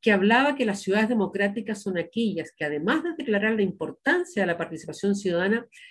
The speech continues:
despliegan canales suficientes y útiles a fin de que cada persona pueda encontrar los medios más adecuados para implicarse en la construcción colectiva de las políticas que les afectan. Me parece que esto es súper importante porque establece esta relación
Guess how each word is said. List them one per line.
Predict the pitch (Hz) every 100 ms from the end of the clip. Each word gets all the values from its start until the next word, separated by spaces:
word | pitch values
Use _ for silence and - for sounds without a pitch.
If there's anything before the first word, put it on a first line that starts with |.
| - - _
despliegan | 214 202 233 285 285 262
canales | - 185 202 277 196 254 277 _ _ - -
suficientes | 220 202 202 - 302 359 359 349 240
y | 254
útiles | 277 294 294 240
a |
fin | 226 254 254
de | 247
que | 202 202
cada | 262 277
persona | 247 - 247 247 247
pueda | 233 233
encontrar | 214 202 185 196 196
los | 190 175
medios | 196 302 214 202 269 - _ - - - _
más | 208 277 277
adecuados | 277 208 214 233 240 247 247
para | 196
implicarse | 190 190 165 190 190 196 220 214
en | 175
la | 160
construcción | 156 160 156 - 196 202 202
colectiva | 202 170 - - 226 247 240
de | 190
las | 180
políticas | - 165 170 190 170 -
que | 175
les | 165
afectan. | 139 - 202 _ _ - _ _ _ - - -
Me | 202
parece | 208 247 262 269
que | 277
esto | 277 - 320 -
es | 254 -
súper | 269 269
importante | 269 220 202 - 247 202 196 160
porque | 180 -
establece | 202 220 202 262 277 - 220 226
esta | 202 247
relación | 226 196 190 - 247 262